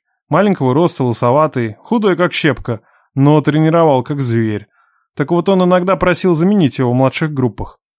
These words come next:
И мне понравилось. Я вообще люблю с детьми работать, они классные, искренние, открытые. Ну, я и предложил ему взять пару групп самых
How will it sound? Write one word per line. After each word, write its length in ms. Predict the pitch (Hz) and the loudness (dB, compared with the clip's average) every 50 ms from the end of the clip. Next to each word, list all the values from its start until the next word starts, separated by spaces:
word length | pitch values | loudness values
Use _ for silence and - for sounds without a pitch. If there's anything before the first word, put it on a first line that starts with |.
| _ - | _ -4
И 120 | 262 277 277 | -2 0 0
мне 140 | 240 226 | 0 0
понравилось. 640 | 202 196 170 165 170 175 175 175 170 156 - - _ _ _ - - _ _ _ - | 0 0 0 0 0 0 0 0 -2 -4 -6 -10 _ _ _ -20 -20 _ _ _ -2
Я 220 | 175 170 170 170 | 0 2 4 4
вообще 240 | 165 170 156 - 214 | 4 2 2 0 0
люблю 260 | 185 143 120 120 113 | 0 2 2 2 0
с 80 | 110 110 | 0 0
детьми 260 | 117 113 - 123 120 | -4 -4 -2 -2 0
работать, 580 | 110 110 120 139 151 - - 98 - - - _ | 0 0 0 -2 -4 -6 -6 -10 -14 -14 -20 _
они 200 | - 113 110 104 | -10 -10 -10 -8
классные, 500 | 95 - 131 143 139 - - 117 107 101 | -6 -2 0 0 -2 -2 -4 -10 -6 -6
искренние, 480 | 127 123 - - - 110 104 98 92 - _ _ | -6 -8 -8 -8 -8 -8 -8 -8 -10 -14 _ _
открытые. 600 | - 113 104 - - 123 127 120 - 120 117 110 _ _ _ _ _ _ _ _ _ _ - | -14 -14 -12 -8 -4 -4 -4 -2 -4 -6 -10 -10 _ _ _ _ _ _ _ _ _ _ -4
Ну, 240 | 127 131 170 226 269 | 0 0 2 2 2
я 240 | 240 226 233 247 | 0 0 -2 -2
и 40 | 226 | -2
предложил 520 | 208 - 175 160 156 147 131 120 156 214 247 | -2 -2 -2 0 0 0 0 0 0 0 0
ему 380 | 240 226 208 196 180 156 135 | 0 0 0 0 0 -2 -2
взять 440 | 127 123 123 156 151 - - - - | -4 -2 -2 0 0 -2 -4 -6 -2
пару 260 | - 151 147 139 131 | 0 0 2 2 0
групп 260 | 131 143 170 196 185 | 0 0 -2 -2 -2
самых 420 | - - 151 147 147 143 131 - | -2 -2 0 2 2 0 -2 -4